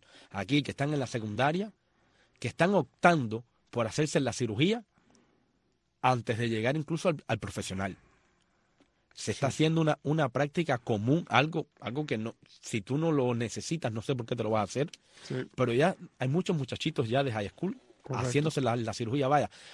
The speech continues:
Speaker 1: poniendo el parche antes que salga el hueco.
Speaker 2: Correcto.
Speaker 1: Que al final, yo conozco, por ejemplo, Nathan Eovaldi tiene dos tomillón, no quieres decir que te la haga y, y no te va a pasar más.
Speaker 2: Correcto. Bueno, Alex Fernández, un pitcher cubano-americano de los Marlins, se hizo la operación Tommy John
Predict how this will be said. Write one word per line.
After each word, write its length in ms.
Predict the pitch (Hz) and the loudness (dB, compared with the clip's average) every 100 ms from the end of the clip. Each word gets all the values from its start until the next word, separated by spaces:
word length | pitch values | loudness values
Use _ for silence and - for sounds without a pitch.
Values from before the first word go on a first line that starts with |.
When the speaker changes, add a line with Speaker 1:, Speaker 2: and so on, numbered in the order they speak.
| - | -12
Speaker 1:
poniendo 400 | - 123 165 175 | -2 2 2 4
el 60 | 147 | 2
parche 340 | - 180 180 | 6 4 4
antes 180 | 180 143 | -2 -2
que 80 | 127 | -2
salga 260 | - 139 127 | 0 2 4
el 60 | |
hueco. 320 | 113 110 - - | 4 2 0 -10
Speaker 2:
Correcto. 380 | - 143 127 113 | -2 -2 -2 -6
Speaker 1:
Que 140 | - 113 | -2 0
al 100 | 110 | 0
final, 420 | 113 110 160 240 _ _ 110 | 0 4 4 2 _ _ -10
yo 240 | 95 123 | -2 0
conozco, 420 | 135 139 - 113 - _ - | 0 -2 -4 -6 -6 _ -4
por 140 | 110 | 0
ejemplo, 340 | 123 156 113 - _ _ - | 0 0 -2 -8 _ _ 2
Nathan 320 | 131 143 139 | 4 4 2
Eovaldi 400 | 120 117 147 180 | 4 4 4 2
tiene 240 | 135 131 | 0 0
dos 140 | 123 131 | -2 -2
tomillón, 440 | 127 104 110 180 _ _ _ _ _ _ _ _ - | -2 0 -2 -4 _ _ _ _ _ _ _ _ -12
no 280 | 123 120 120 | -2 0 4
quieres 180 | 143 | 6
decir 240 | 143 120 147 | 6 6 2
que 120 | 151 | 2
te 80 | 120 | 2
la 140 | 117 | 2
haga 120 | 147 139 | 4 2
y, 80 | - | 0
y 80 | 120 | -2
no 100 | 127 | 2
te 80 | |
va 60 | 127 | 2
a 40 | |
pasar 220 | 120 117 110 | 0 -2 0
más. 280 | 170 - _ _ _ _ _ _ _ - - | -2 -2 _ _ _ _ _ _ _ -18 -10
Speaker 2:
Correcto. 460 | 135 113 113 151 143 | -8 -6 -8 -4 6
Bueno, 320 | 202 202 139 | 8 8 6
Alex 240 | 165 175 | 2 2
Fernández, 500 | 185 151 185 254 120 | 0 2 2 2 -4
un 140 | 135 123 | -4 -4
pitcher 340 | 156 143 147 | -4 -2 -2
cubano-americano 880 | 143 135 139 143 139 131 135 175 214 | 0 0 2 2 0 0 2 2 0
de 100 | 139 | 0
los 120 | 120 | -2
Marlins, 420 | 127 139 185 214 151 | 2 2 2 -4 -2
se 100 | 135 | -2
hizo 200 | 131 151 | 0 0
la 100 | 147 | 0
operación 460 | 147 135 - 160 | 0 -4 -2 -4
Tommy 240 | 156 156 151 | -2 0 2
John 260 | 151 185 | 4 2